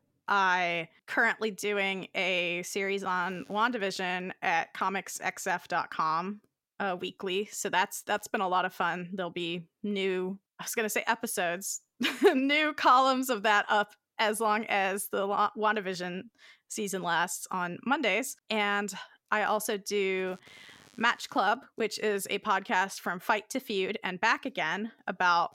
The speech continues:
wrestling stories and feuds. And you can find that at Match Club Pod on Twitter and at superkick dot party, which the Young Bucks have not taken from us yet, despite reposting our art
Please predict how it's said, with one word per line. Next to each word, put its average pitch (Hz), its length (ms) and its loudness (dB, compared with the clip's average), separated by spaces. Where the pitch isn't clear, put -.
wrestling 196 420 -2
stories 190 640 -2
and 180 420 -2
feuds. 220 600 -4
And 202 240 -2
you 202 100 -2
can 208 160 -6
find 190 380 0
that 180 260 2
at 180 160 2
Match 233 400 0
Club 214 300 0
Pod 262 360 6
on 202 220 2
Twitter 254 320 2
and 233 440 2
at 208 220 2
superkick 294 680 -2
dot 254 240 4
party, 202 480 0
which - 280 -6
the 202 80 -4
Young 208 200 0
Bucks 226 300 0
have 190 180 -6
not 226 180 2
taken 202 300 -4
from 208 200 -2
us - 200 -6
yet, 180 260 0
despite 214 520 2
reposting 196 920 -2
our 196 180 6
art 185 320 2